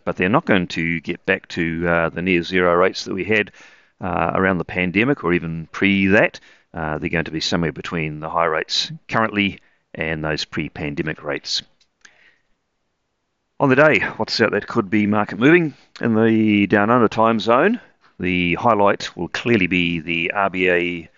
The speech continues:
decision. Uh, it is very widely expected to raise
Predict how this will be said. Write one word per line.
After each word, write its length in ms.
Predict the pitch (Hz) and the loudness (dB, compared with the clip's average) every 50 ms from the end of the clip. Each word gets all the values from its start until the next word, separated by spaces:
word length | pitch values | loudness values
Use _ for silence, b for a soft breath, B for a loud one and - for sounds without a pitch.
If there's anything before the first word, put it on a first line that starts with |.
| B B B | B B B
decision. 460 | - - - 143 175 185 196 190 165 - B B B B B B B B B B | -4 0 2 4 4 6 6 4 2 0 B B B B B B B B B B
Uh, 500 | - 98 95 95 95 95 95 92 92 - - | -2 0 0 2 2 2 2 2 0 -2 -2
it 300 | - 113 110 107 - - | -2 -2 -2 -2 -2 -4
is 540 | - 104 104 104 101 98 98 95 90 - - - - - _ _ _ | -2 2 4 6 6 6 6 4 2 0 -4 -8 -16 -20 _ _ _
very 260 | 104 95 123 147 135 | -4 0 2 2 4
widely 380 | 95 82 85 92 117 123 92 80 | 4 2 2 2 2 2 0 -4
expected 400 | - - - - 90 87 - 80 | -6 -4 -4 -4 -4 -6 -6 -8
to 100 | - 90 | -4 -2
raise 480 | 87 85 82 85 85 85 - - - | 0 2 2 0 0 -2 -2 -2 -2